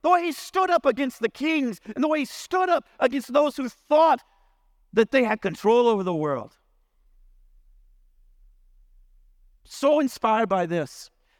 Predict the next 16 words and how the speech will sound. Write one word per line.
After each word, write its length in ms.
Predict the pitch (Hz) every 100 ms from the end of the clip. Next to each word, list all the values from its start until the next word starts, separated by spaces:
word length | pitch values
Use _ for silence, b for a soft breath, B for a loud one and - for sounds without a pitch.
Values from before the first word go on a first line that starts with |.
| -
that 120 | 240
I 100 | 254
began 360 | 233 254 285
to 120 | 208 185 _ _
travel 440 | - 302 330 330 320
around 520 | 302 302 349 311 220 _ _ _
and 100 | 208
speak 400 | - - 320 330 -
to 100 | 294
other 220 | 254 233
people 400 | 277 285 240 220
about 340 | 220 233 214 - _ _ _ _ _ _
what 260 | 226 247
John 360 | 175 226 240 214
was 160 | 170
saying. 480 | - 202 185 170 147